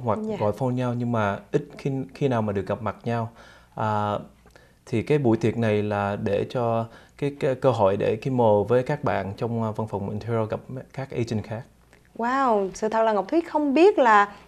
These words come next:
Speaker 2: nhiều khi agent lại không bao giờ được gặp mặt nhau ha anh hả? Ờm, không có cơ hội phải không?
Speaker 1: Đúng rồi, rất đúng. À, nhiều transaction, nhiều cái, cái deal tụi này làm việc là chỉ nói chuyện trên phone phần nhiều thôi. À, thì cái cơ hội này là để cho gặp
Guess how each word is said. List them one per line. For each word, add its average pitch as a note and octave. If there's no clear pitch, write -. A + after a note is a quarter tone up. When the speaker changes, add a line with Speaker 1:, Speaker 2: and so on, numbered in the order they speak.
Speaker 2:
nhiều A3
khi C#4
agent B3+
lại G3+
không D#4
bao D#4+
giờ B3+
được G3+
gặp G#3
mặt G#3+
nhau C4
ha C4+
anh C4+
hả? A#3
Ờm, A3+
không D4+
có F4+
cơ E4
hội G#3
phải D#4
không? D4
Speaker 1:
Đúng F3
rồi, D3
rất D#3
đúng. E3
À, C3
nhiều B2
transaction, C#3
nhiều A#2+
cái, D3+
cái D#3
deal C#3
tụi B2+
này G#2+
làm G#2
việc G2+
là G#2
chỉ G#2
nói C#3+
chuyện G#2
trên A2
phone A#2
phần G#2+
nhiều F#2+
thôi. A2
À, G#2+
thì G#2+
cái C#3+
cơ C#3
hội G2+
này G2+
là G2
để G2
cho A2+
gặp G#2